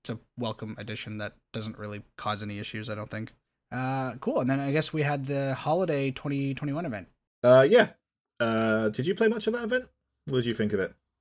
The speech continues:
Speaker 1: Uh, I thought it was okay. Uh,
Speaker 2: Yeah.
Speaker 1: it was a lot of costumes. I did try and go for this feel and the Glaceon. I did get the Glaceon, which I was happy about. I did not get this feel. Um,
Speaker 2: Nice.
Speaker 1: but,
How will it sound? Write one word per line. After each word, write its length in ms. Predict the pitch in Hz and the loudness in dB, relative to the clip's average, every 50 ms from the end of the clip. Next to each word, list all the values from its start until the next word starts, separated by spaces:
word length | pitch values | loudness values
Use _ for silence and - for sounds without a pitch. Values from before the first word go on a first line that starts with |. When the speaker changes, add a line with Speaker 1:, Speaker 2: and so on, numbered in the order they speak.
| _ _ _ _ _ _ _ _ _ _ _ _ _ | _ _ _ _ _ _ _ _ _ _ _ _ _
Speaker 1:
Uh, 280 | 180 190 202 214 214 - | 10 10 10 10 10 6
I 80 | 240 | 2
thought 200 | 302 - - 523 | 2 4 4 6
it 60 | 480 | 6
was 140 | 247 175 151 | 6 6 4
okay. 320 | 147 131 - 117 120 135 - - - | 2 -2 -2 -4 -6 -6 -8 -12 -10
Uh, 60 | 135 | -6
Speaker 2:
Yeah. 520 | 135 135 135 139 143 143 143 147 139 143 135 - | -4 -4 -2 -2 0 0 2 2 0 -2 -4 -4
Speaker 1:
it 260 | 165 160 160 - - _ _ _ _ _ | -2 -2 -2 -2 -6 _ _ _ _ _
was 560 | 156 147 160 160 156 156 147 143 - - - - | -2 0 2 2 2 2 0 0 -2 -2 -2 -4
a 80 | - | -2
lot 180 | 156 160 180 190 | 2 4 4 4
of 60 | 180 - | 4 0
costumes. 600 | - 151 143 139 - - 160 156 147 151 147 - | -2 -4 -2 -2 -4 -6 -6 -6 -4 -4 -4 -6
I 120 | - 143 | -6 -6
did 440 | 139 135 160 170 170 170 160 160 - | -4 -2 0 0 0 0 -2 -6 -12
try 300 | - - - 160 143 139 | -16 -6 -4 -2 -2 0
and 100 | 139 135 | 0 0
go 140 | 135 135 135 | 0 -2 -2
for 120 | 131 - | -4 -4
this 180 | 135 131 127 - | -6 -6 -6 -6
feel 420 | - 131 131 127 127 123 123 123 | -6 -4 -4 -2 -2 -2 -4 -4
and 580 | 120 127 127 123 123 120 120 117 120 117 113 113 | -4 -4 -4 -4 -4 -4 -4 -4 -4 -6 -6 -8
the 200 | - 123 120 117 | -8 -8 -8 -8
Glaceon. 520 | 113 - 120 113 110 - 120 117 113 113 117 117 | -8 -8 -8 -8 -8 -8 -8 -6 -6 -6 -6 0
I 40 | |
did 140 | 123 160 175 | 2 2 4
get 120 | 160 170 139 | 4 2 0
the 80 | 131 | 0
Glaceon, 540 | 127 131 123 127 - 127 113 113 117 123 131 - _ | -4 -4 -4 -4 -4 -6 -6 -6 -6 -8 -10 -10 _
which 140 | 123 120 | -12 -10
I 60 | - 117 | -8 -8
was 80 | 113 | -6
happy 260 | - 127 113 - - | -6 -8 -8 -6 -8
about. 260 | 117 110 113 117 117 - - - - - - - _ _ _ _ | -8 -8 -8 -8 -10 -12 -16 -20 -20 -20 -20 -20 _ _ _ _
I 60 | - 113 | -10 -8
did 100 | 117 117 | -6 -4
not 120 | 123 117 | -6 -6
get 80 | - 113 | -6 -6
this 140 | 110 - | -8 -8
feel. 260 | - - 107 104 110 - _ _ _ _ _ _ _ _ _ - | -6 -6 -8 -8 -8 -12 _ _ _ _ _ _ _ _ _ -10
Um, 360 | 110 107 107 107 107 107 104 107 | -8 -6 -6 -6 -6 -6 -6 -6
Speaker 2:
Nice. 220 | 104 104 - - _ _ _ _ _ | -8 -8 -10 -16 _ _ _ _ _
Speaker 1:
but, 600 | 113 113 110 120 110 110 110 107 - - - - | -16 -6 -4 -2 -2 -2 -4 -6 -8 -12 -12 -12